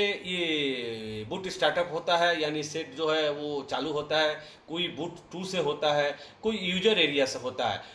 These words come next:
तो ये हमारी user area से होती है। ये जो हमारी board है,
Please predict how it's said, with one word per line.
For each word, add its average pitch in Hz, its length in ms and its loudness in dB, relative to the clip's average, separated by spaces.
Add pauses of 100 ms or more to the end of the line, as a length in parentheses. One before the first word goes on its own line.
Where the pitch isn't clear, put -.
(120)
तो 147 60 0
ये 196 200 4
हमारी 175 520 0 (280)
user 208 340 4
area 151 300 4
से 143 160 -4
होती 107 320 -8
है। 95 260 -8
ये 151 200 2
जो 151 180 -2
हमारी 139 340 0
board 123 220 -4
है, 185 280 0